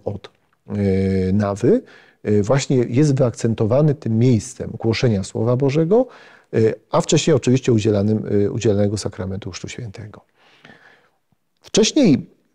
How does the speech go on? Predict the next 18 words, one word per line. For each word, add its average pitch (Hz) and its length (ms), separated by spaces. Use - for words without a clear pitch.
chrzest 214 440
uży-, 123 380
u-, 120 520
u-, 208 220
udzielany 135 500
był 113 180
tylko 156 280
w 98 80
baptysteriach, 113 800
które 107 360
znajdowały 104 500
się - 140
przy - 140
katedrach. - 560
I 110 80
to 147 120
mówimy 156 340
o 135 320